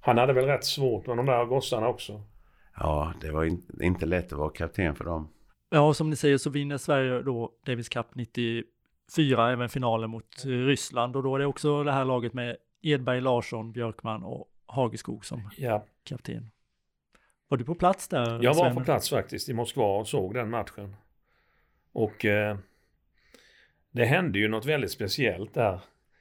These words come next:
Speaker 1: Janne myser nu, så han vet nog vad jag ska berätta.
Speaker 2: <laughs> Jeltsin.
Speaker 1: Ja. Jeltsin, presidenten i, i, i, i Ryssland då, travar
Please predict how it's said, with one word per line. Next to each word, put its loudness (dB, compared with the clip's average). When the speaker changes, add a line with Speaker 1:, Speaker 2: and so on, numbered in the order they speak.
Speaker 1:
Janne 4
myser 2
nu, -2
så 0
han 4
vet 2
nog 0
vad 4
jag 2
ska -2
berätta. -4
Speaker 2:
<laughs> -20
Jeltsin. 2
Speaker 1:
Ja. 0
Jeltsin, 2
presidenten 0
i, 2
i, -2
i, -4
i -10
Ryssland 2
då, 2
travar 6